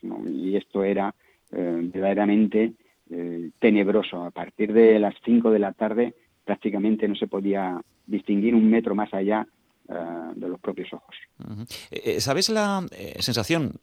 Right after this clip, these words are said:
Speaker 2: eh, que he tenido leyendo esta novela, Antonio? Es que,
Speaker 1: Cuéntame.
Speaker 2: eh,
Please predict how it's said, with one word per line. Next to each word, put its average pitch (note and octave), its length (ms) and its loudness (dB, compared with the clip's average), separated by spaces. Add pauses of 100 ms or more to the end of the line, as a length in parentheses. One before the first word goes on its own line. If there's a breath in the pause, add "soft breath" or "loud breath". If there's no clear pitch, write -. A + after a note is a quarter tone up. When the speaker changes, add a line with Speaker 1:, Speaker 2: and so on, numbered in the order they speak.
Speaker 2:
eh, G2 160 -2
que C3 120 2
he C3 40 2
tenido C3+ 300 4
leyendo A2+ 320 2
esta G#2+ 160 0
novela, A#2 300 0
Antonio? A2+ 340 -4 (460 loud breath)
Es - 180 -4
que, G#2+ 300 2
Speaker 1:
Cuéntame. F2+ 140 -12 (260 loud breath)
Speaker 2:
eh, - 140 -8